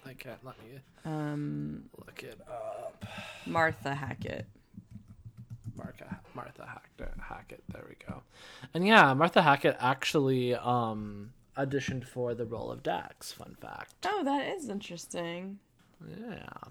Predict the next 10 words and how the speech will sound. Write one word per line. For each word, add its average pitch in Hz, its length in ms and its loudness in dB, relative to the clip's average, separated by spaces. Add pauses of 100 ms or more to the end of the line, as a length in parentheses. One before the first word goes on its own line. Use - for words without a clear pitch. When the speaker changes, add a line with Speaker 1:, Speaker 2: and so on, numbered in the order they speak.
(100)
Speaker 2:
I 214 140 8
kinda 320 440 -2
don't 202 260 2
like 165 220 4
Seska, 208 600 0
so 190 180 -2
I 170 140 6
have, 165 300 2
like, 160 300 0 (140)
f-, - 160 -16